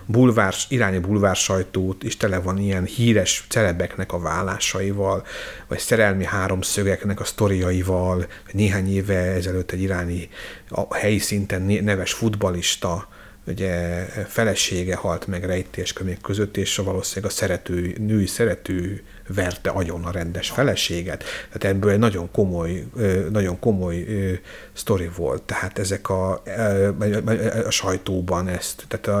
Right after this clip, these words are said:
a, a megrázta az iráni társadalmat az ilyen típusú, ö, dolog. És tehát mégis, mégis azt lehet mondani, hogy a, a, a, a, a bíróságokon, ugye, egy olyan bíróságokról beszélünk,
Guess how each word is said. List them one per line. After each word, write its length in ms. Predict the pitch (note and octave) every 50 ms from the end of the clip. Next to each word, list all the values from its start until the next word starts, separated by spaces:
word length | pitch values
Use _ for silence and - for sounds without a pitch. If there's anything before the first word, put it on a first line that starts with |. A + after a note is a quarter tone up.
| G2+ F#2+ F#2+ -
a, 60 | -
a 40 | G#2+
megrázta 480 | G2+ A2+ G#2 G2+ E2+ E2+ - - - -
az 80 | G2+ -
iráni 220 | F2+ E2+ E2 F2 -
társadalmat 680 | - - - - - - - - G2+ G2 G#2+ - -
az 100 | - G#2
ilyen 200 | G#2+ G2+ F#2+ G2
típusú, 500 | G#2 A#2 A2 - A2+ - - - G2+ - - - - - - - - - - -
ö, 200 | - D#2+ F2+ F2 D#2 D2 E2+
dolog. 220 | - G#2 G2 G2+ G2+
És 60 | -
tehát 160 | - B2 C#3
mégis, 180 | D3+ D#3+ C#3 -
mégis 180 | F#3 F#3+ -
azt 120 | F3 E3 -
lehet 160 | D3+ C#3+ D#3+
mondani, 240 | D3+ C#3+ C#3 B2+ F2+
hogy 120 | C3 B2+ B2+ A#2+
a, 60 | - C3+
a, 100 | G#2+ C3
a, 200 | C3+ C3+ C3+ B2+
a, 140 | A2 F#2 C3
a 40 | B2
bíróságokon, 960 | A#2 D3 F3 F3+ F#3 D#3+ - - E3 D#3 D3+ D3 D3+ C#3+ D3 - - D#3 D3
ugye, 340 | D3 C#3+ C3+ D#3+ D#3+ C#3+ -
egy 140 | C#3+ C3+
olyan 140 | D#3+ E3 B2+ B2+
bíróságokról 440 | C#3+ C3 A#2 - A#2+ A2 - G#2+
beszélünk, 380 | G#2+ A#2 A2+ - - C3 C3+ -